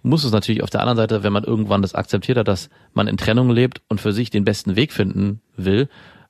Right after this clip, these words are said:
glaube ich, rein subjektiv so sein, dass man sagt, das ist für mich auch die beste Variante, weil ich die und die und die Vorteile habe, wie du und auch wahrscheinlich die Hörerin beschreibt, nämlich man hat ganz viel Zeit alleine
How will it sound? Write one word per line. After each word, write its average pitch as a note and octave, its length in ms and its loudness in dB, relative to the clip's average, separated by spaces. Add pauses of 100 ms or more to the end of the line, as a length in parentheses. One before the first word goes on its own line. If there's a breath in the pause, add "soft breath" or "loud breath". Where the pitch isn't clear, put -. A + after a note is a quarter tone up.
(340)
glaube G#2+ 240 2
ich, - 240 -4
rein G#2 180 2
subjektiv G#2 480 -2
so G#2+ 120 -2
sein, G2+ 160 2
dass G2 100 0
man G2 80 0
sagt, G2 140 -2
das F#2+ 160 -4
ist - 120 -10
für A2 120 0
mich G#2 200 2
auch - 140 -8
die - 100 -10
beste F#2+ 280 -2
Variante, G2 500 2 (440 loud breath)
weil F#2 180 0
ich - 260 -10 (380)
die A#2+ 100 4
und A2 80 4
die G#2 100 4
und G2+ 120 4
die G2+ 100 0
Vorteile - 380 -4
habe, F#2 160 -8
wie G2+ 280 -4
du B2+ 220 0
und A2 240 0
auch F#2+ 160 -4
wahrscheinlich G2 360 -2
die F#2+ 120 -10
Hörerin A2 380 2 (420 loud breath)
beschreibt, F#2+ 540 -2
nämlich F2+ 180 -2
man F#2+ 120 -2
hat - 140 -4
ganz F#2 200 -2
viel G2 120 -2
Zeit G#2+ 360 0 (600 loud breath)
alleine A2 540 2